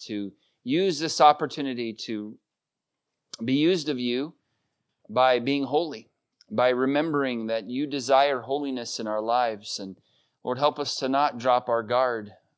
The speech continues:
Lord, help us to diligently keep our hearts,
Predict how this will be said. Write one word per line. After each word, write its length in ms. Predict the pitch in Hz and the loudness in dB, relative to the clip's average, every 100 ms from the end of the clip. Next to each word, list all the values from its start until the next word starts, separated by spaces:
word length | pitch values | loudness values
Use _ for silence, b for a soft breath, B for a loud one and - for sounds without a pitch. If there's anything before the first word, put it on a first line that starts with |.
| - | -10
Lord, 220 | 110 113 | -8 -2
help 240 | 127 131 | -2 0
us 180 | 123 - | -4 -6
to 280 | - 120 110 b b b b - | -6 -6 -6 b b b b -8
diligently 840 | 113 165 180 156 156 135 131 131 123 | 0 4 4 2 -2 -6 -4 -4 -4
keep 280 | - 156 143 | -4 -2 2
our 140 | 135 | 2
hearts, 680 | 127 135 127 - - - - | 4 2 0 -4 -4 -4 -6